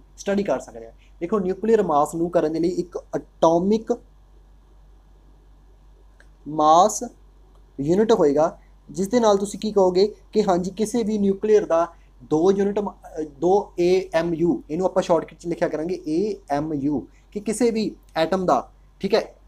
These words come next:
ਦੋ ਏ ਐਮ ਯੂ ਮਾਸ ਹੈ। ਤਿੰਨ ਏ ਐਮ ਯੂ ਮਾਸ ਹੈ, ਵਨ ਏ ਐਮ ਯੂ ਮਾਸ ਹੈ। ਤਾਂ ਏ ਐਮ ਯੂ ਦੀ definition ਕੀ ਹੈ? ਦੇਖੋ,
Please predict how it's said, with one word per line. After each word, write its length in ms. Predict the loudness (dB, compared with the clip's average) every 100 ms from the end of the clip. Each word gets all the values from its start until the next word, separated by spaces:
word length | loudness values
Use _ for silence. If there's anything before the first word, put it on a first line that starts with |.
| -20 -2
ਦੋ 280 | 2 2 2
ਏ 120 | 0 0
ਐਮ 160 | 0
ਯੂ 140 | -4 0
ਮਾਸ 260 | 2 2
ਹੈ। 140 | -4 -12 _ -20 -8
ਤਿੰਨ 240 | -6 -4 -2
ਏ 140 | 0 2
ਐਮ 120 | 0
ਯੂ 120 | -2
ਮਾਸ 260 | -2 -2 0
ਹੈ, 120 | -2 -4 _ -8 0
ਵਨ 260 | 0 0 0
ਏ 120 | 0
ਐਮ 100 | 0
ਯੂ 140 | -2
ਮਾਸ 240 | -2 -2 -2
ਹੈ। 120 | -6 -2
ਤਾਂ 100 | 0 2
ਏ 120 | 2 2
ਐਮ 140 | 0
ਯੂ 120 | -4 -6
ਦੀ 120 | 0
definition 500 | 0 0 -4 -6 -8
ਕੀ 200 | -8 -8
ਹੈ? 100 | -10 -16 -20 -20 -2
ਦੇਖੋ, 280 | 0 2